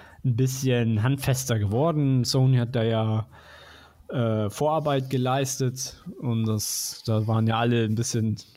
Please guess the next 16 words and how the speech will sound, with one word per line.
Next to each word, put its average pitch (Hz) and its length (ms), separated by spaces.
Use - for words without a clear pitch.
hinken 165 500
ein 131 60
bisschen 139 280
hinterher, 135 600
aber 123 100
ich 120 80
glaub, 120 160
Sony 127 320
war 120 140
da 117 80
auch 117 120
etwas 123 420
überraschend 117 520
und 107 240
innovativ. 120 560
Ähm, 110 520